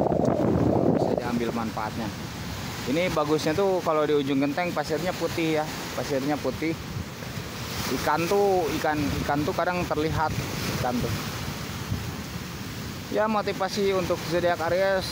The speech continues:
tetap jaga kesehatan, zodiak Taurus juga begitu, zodiak Gemini, zodiak Cancer, zodiak Leo, zodiak Virgo, zodiak Libra, zodiak,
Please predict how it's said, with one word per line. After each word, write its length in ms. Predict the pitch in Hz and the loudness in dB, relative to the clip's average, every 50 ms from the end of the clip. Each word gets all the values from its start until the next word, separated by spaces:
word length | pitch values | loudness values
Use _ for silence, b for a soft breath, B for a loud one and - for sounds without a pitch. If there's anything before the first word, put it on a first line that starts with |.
| - | -2
tetap 240 | - 160 - - 160 143 - 135 - - | -2 0 0 0 -2 -2 -2 -2 0 2
jaga 320 | 151 147 143 151 143 143 | 2 2 4 2 0 0
kesehatan, 880 | - - 139 123 - 151 135 127 131 135 123 - 170 175 175 170 170 170 170 170 165 165 165 170 165 160 156 - - - - - - - | 0 -2 -2 -2 0 -2 -2 -2 -2 -2 -2 0 2 2 2 2 2 0 -2 -2 -2 -4 -4 -4 -4 -4 -4 -4 -4 -4 -4 -4 -2 0
zodiak 240 | 135 131 135 135 131 - - - | 0 2 2 2 0 0 0 0
Taurus 400 | 143 147 147 147 147 143 135 - | 2 4 4 4 4 2 2 2
juga 240 | 135 135 131 143 139 | 0 2 2 2 2
begitu, 640 | 131 135 131 139 143 139 - 196 196 196 190 185 | 2 2 2 0 0 2 2 2 4 4 4 2
zodiak 880 | 165 139 139 139 135 139 139 135 135 131 131 131 127 127 127 127 127 120 - - - - - - - - - - - - - - - - - - - - - - - - - - - - - - - - - - - - - 117 | 2 2 2 2 4 4 4 4 4 4 4 4 4 4 4 2 2 0 -2 -6 -6 -6 -6 -4 -2 -2 -2 -2 -4 -2 -2 -2 -2 -2 -2 -2 -2 -2 -4 -4 -4 -4 -6 -6 -6 -8 -8 -8 -8 -8 -8 -8 -8 -6 -6 -4
Gemini, 800 | 107 120 123 127 131 135 135 131 143 151 170 175 175 175 175 160 | -2 0 2 2 4 4 4 4 4 4 2 2 2 2 2 2
zodiak 400 | 135 127 135 127 135 135 131 127 - - | 2 2 2 2 2 2 2 0 0 0
Cancer, 400 | 139 131 135 131 - - 175 165 165 160 165 165 165 160 156 147 135 123 | 0 0 0 0 2 0 0 0 2 0 2 2 2 2 2 0 0 2
zodiak 720 | 131 131 127 131 135 135 135 135 131 127 127 127 127 120 - - 127 127 131 | 2 2 2 4 4 4 4 4 4 4 2 2 0 0 -2 -2 -2 0 0
Leo, 480 | 135 135 143 147 160 170 170 170 160 | 2 2 4 4 4 4 4 4 2
zodiak 800 | 143 120 131 135 123 131 135 131 131 127 127 123 123 123 120 117 - - - - - - - - - - - - - | 2 2 2 2 2 2 2 4 4 2 2 2 2 0 0 0 -2 -2 -2 0 0 0 0 0 0 0 -2 -2 0
Virgo, 480 | - 135 131 123 110 151 160 170 165 156 | 2 2 2 2 2 2 4 4 4 4
zodiak 360 | 131 139 131 139 135 131 131 127 - | 2 2 2 2 2 2 2 2 2
Libra, 400 | 127 127 120 123 143 165 - 165 | 2 2 2 2 2 2 2 2
zodiak, 360 | 139 135 131 123 131 131 127 | 2 0 0 2 2 2 0